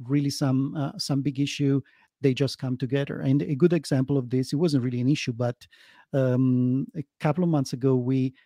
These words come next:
integrated, uh, Coinbase Wallet on Phantom. And we had to coordinate la-, very last minute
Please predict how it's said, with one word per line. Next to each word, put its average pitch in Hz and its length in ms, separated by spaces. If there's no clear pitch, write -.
integrated, 143 800
uh, 135 180
Coinbase 135 460
Wallet 123 280
on 127 80
Phantom. 156 440
And 135 520
we 143 180
had 151 160
to - 80
coordinate 139 480
la-, 135 320
very 170 240
last 156 280
minute 127 360